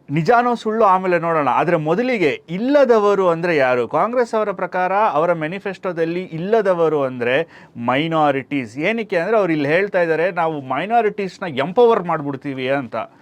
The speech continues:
ಇಲ್ಲದವರು ಮೈನಾರಿಟೀಸ್ ಆದ್ರೆ ಉಳ್ಳವರು ಯಾರು?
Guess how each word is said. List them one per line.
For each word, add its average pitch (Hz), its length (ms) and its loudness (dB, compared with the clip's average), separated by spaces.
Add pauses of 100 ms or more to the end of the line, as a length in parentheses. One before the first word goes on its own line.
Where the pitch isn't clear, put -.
(140)
ಇಲ್ಲದವರು 233 640 6
ಮೈನಾರಿಟೀಸ್ 175 800 -2
ಆದ್ರೆ 127 580 0
ಉಳ್ಳವರು 226 760 2
ಯಾರು? 127 560 2